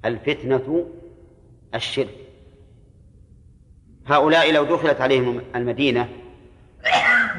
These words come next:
لم يكن عندهم إخلاص في الإسلام وبقاء عليه،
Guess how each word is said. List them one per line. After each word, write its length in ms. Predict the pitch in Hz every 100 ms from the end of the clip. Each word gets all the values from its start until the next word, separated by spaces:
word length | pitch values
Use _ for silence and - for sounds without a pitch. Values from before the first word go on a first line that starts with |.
| - - -
لم 220 | 131 196 185
يكن 260 | 165 147
عندهم 540 | 131 143 135 120 123 123 - - - - - - - - - - - _ - - -
إخلاص 420 | 117 - 123 123 - 113 113 - - - - - -
في 60 | -
الإسلام 680 | 107 - 120 120 123 117 - - - - - - - - - - -
وبقاء 520 | 113 123 120 120 113
عليه، 280 | 107 120 120